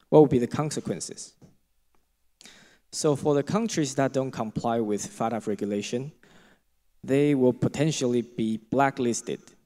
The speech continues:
or, uh, be treated as a non-cooperative country or territory.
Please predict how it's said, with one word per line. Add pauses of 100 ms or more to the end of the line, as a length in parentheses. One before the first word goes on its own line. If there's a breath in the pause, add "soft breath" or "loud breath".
(1400)
or,
uh,
be (220)
treated
as
a
non-cooperative
country (140)
or
territory.